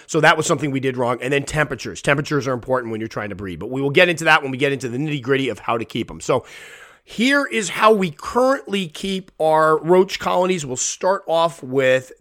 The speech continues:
B lateralis. Those are the red runners, the Turkish reds, the, th-, there's a bunch of different names. I always call 'em red runners. I used to call 'em red racers, and people would make fun of me 'cause apparently that's not one of the names, but I liked it. So anyway, we currently have two bins with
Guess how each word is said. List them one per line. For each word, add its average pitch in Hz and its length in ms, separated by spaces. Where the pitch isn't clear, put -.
B 160 320
lateralis. 139 640
Those 110 180
are 120 40
the 107 100
red 113 300
runners, 135 380
the 98 120
Turkish 139 520
reds, 127 540
the, 104 260
th-, 135 160
there's 135 140
a 131 60
bunch 123 240
of 127 40
different 117 200
names. 110 180
I 123 60
always 127 180
call 131 140
'em 113 100
red 107 180
runners. 104 300
I 120 60
used 127 140
to - 60
call 120 140
'em 107 60
red 104 200
racers, 101 440
and 87 100
people 101 160
would 98 100
make 92 140
fun 147 140
of 120 80
me 113 100
'cause 107 140
apparently 107 280
that's 131 220
not 214 140
one 208 80
of 190 60
the 185 60
names, 165 260
but 208 120
I 240 60
liked 247 340
it. 98 140
So 202 260
anyway, 214 280
we 180 120
currently 240 440
have 175 300
two 190 280
bins 151 440
with 123 360